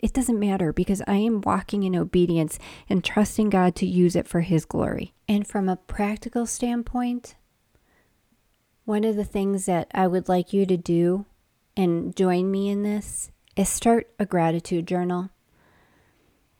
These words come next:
I create journals. I've created scripture memory verse things. I have an Etsy shop, which I will also link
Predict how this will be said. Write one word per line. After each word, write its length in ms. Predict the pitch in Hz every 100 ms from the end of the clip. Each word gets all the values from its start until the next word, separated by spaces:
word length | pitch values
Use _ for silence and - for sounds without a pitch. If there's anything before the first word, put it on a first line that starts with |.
| _ _ _ _ -
I 560 | 196 196 214 226 - -
create 520 | - 269 294 - - -
journals. 760 | 180 165 160 165 202 - - 220 - _ _ _ _ _ _ _ _ _ -
I've 560 | 190 185 180 - - -
created 520 | - 180 175 180 180 _ _ _ _ _ _ _ _ _ _ - _
scripture 680 | - - - 190 - 196 180
memory 480 | 180 165 175 180 185
verse 400 | 190 175 190 -
things. 480 | 190 180 180 180 180
I 60 |
have 240 | 185 175 170
an 140 | -
Etsy 340 | 170 - - 180
shop, 380 | - 185 190 -
which 180 | 254
I 80 | 359
will 140 | 262 -
also 360 | 160 165 170
link 380 | 165 156 165